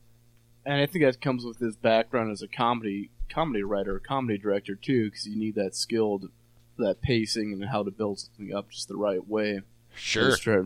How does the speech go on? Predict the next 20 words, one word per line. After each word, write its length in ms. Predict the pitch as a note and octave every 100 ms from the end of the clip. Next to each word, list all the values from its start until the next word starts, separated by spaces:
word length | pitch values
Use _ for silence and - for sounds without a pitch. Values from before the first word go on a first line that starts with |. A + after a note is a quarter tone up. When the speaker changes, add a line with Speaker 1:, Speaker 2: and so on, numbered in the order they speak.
| -
Speaker 1:
try, 260 | - B2
instead 320 | A2+ B2 - C3
of 100 | A#2
play, 260 | C3+ B2 - -
paying 320 | D3+ C3+ B2
it 100 | A2+
out 200 | B2 C#3
for 120 | A#2
a 40 |
comedic 420 | - A#2 D3 D3+ C3
effect, 400 | - G#2+ F#2+ -
you 100 | G#2
get 160 | F#2
that 260 | - G2 G2 - _ _ _ _ _ _ - - - -
very 300 | C3 B2 A#2
unsettling 880 | G#2+ - B2+ A#2 A2 A2 G#2 G2+ G2 - _ _ F2+
like, 220 | F#2 - _ _ _ _ _ _ _ _ - -
creeped 360 | - C3 A2+ -
out 240 | G#2 G2+
moment. 340 | F#2+ F#2 F#2